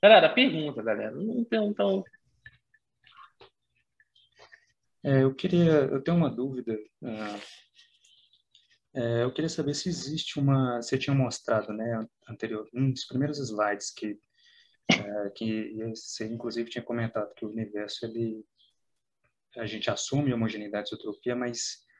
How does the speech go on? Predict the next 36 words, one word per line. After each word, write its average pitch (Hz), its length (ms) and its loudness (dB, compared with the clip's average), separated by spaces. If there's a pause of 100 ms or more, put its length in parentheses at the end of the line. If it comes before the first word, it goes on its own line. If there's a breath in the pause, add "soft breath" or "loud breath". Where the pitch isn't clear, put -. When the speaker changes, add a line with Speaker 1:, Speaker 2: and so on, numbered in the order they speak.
(280)
Speaker 2:
é 113 60 0
importante 151 840 2
que 127 120 0
não 123 160 2
seja 110 540 -4 (220)
perfeitamente 107 640 -8
homogeneizotrópico, 107 1000 -8 (140)
até 117 360 -6
mesmo 110 280 -10
para 120 100 -4
a - 40 -14
formação 113 440 -8
das 110 140 -4
estruturas. - 800 -8 (540 soft breath)
Speaker 1:
Uhum. 123 300 2
Speaker 2:
Eu - 100 0
queria - 240 -14
saber 139 340 2
se - 120 -2
existe 143 340 0
uma 151 200 -2
correlação 127 800 2
entre 113 180 -4
as 107 100 -6
regiões 104 420 -10
mais 101 240 -12
frias 123 400 -6
e 117 60 -2
mais 113 300 -4
quentes 127 460 -6
com 120 540 -4
os 101 160 -6
aglomerados 107 1000 -4
e 107 60 -6
os 101 220 -10
voids. 113 640 0